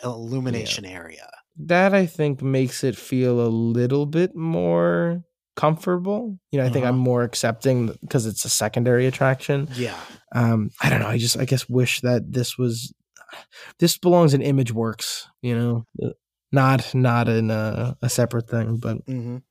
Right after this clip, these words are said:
Speaker 2: maybe the
Speaker 1: Mm-hmm.
Speaker 2: food is the main
Speaker 1: Yeah.
Speaker 2: attraction.
Speaker 1: Really quickly, uh, we were, uh, y-, we've been planning a trip to Disney World for, like, a year,
Speaker 2: Mm-hmm.
Speaker 1: and our Epcot day is the, was always September twenty-second, and we learned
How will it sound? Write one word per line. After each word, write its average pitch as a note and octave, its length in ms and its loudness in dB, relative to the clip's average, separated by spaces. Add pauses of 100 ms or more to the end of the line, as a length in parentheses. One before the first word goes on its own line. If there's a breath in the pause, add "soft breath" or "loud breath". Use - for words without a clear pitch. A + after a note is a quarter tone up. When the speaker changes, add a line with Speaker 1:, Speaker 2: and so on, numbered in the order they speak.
(360 loud breath)
Speaker 2:
maybe B2 200 4
the A#2+ 80 2
Speaker 1:
Mm-hmm. - 80 -4
Speaker 2:
food A#2 260 4
is G#2+ 80 0
the A2 80 0
main A2 140 0
Speaker 1:
Yeah. A2 60 0
Speaker 2:
attraction. A2 580 -6
Speaker 1:
Really F#3 360 4
quickly, C#3+ 540 -6 (100)
uh, C3 500 2 (360)
we D3 180 0
were, C#3+ 360 2
uh, B2 120 -4
y-, A2+ 200 -10
we've B2 220 -6
been C#3+ 140 -6
planning A#2+ 680 -8
a A#2 100 0
trip A#2 360 -6
to B2 100 -8
Disney A#2 320 -8
World G2 320 -12
for, - 160 -12
like, G#2 180 -12
a A#2+ 100 -14
year, F#2+ 460 -18 (420 loud breath)
Speaker 2:
Mm-hmm. B2+ 120 0
Speaker 1:
and A2+ 180 0
our A#2 260 -4
Epcot B2 520 -4
day G#2 260 -8
is F#2+ 300 -14
the, F#2+ 540 -16 (260)
was A#2 320 -6
always D#3 320 2
September C#3+ 440 -4
twenty-second, A2+ 760 -10
and A2 120 -18
we A#2 100 -16
learned A#2+ 480 -12